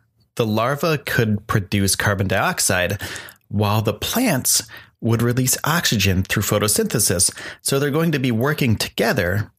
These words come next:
and they can make a synergy up there on the freaking dark side of the moon. And there's going to be cameras in there, and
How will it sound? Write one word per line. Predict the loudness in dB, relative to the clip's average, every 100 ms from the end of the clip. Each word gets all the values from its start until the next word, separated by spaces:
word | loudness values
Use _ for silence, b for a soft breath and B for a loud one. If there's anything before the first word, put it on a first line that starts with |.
| _ B B _ _ _
and | -2 2
they | 2 0
can | 0 0 -2 -4
make | 0 0 2
a |
synergy | 0 2 0 0 2 2
up | 0
there | 2 2 0 B B -20 -4
on | -2 0 2 0 -4 _
the | 0 2 2
freaking | -2 -2 0 0 2 2 2
dark | 2 0 0
side | 0 2
of | 2 2
the |
moon. | 2 2 0 -6 _ _ _ -14 -8 -2
And | -2
there's | 0
going | 0
to | 0
be | 0
cameras | 0 2 2 0
in | 0
there, | 0 0 -4 B B _ _
and | 0 2 2 -2